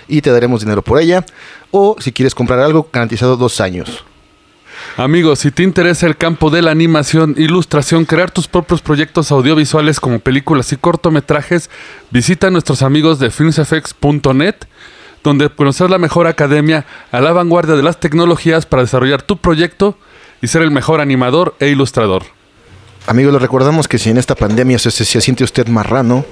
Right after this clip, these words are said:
Speaker 1: se ve al espejo y se da asco, busque Slim Pharma en Google y adquiera productos para bajar de peso,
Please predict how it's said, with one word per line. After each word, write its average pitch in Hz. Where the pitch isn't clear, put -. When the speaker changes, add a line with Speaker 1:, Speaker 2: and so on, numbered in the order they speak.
Speaker 1:
se -
ve 110
al 113
espejo 117
y 104
se 98
da 101
asco, 165
busque 147
Slim 127
Pharma 151
en 101
Google 147
y 135
adquiera 123
productos 110
para 127
bajar 107
de 98
peso, 170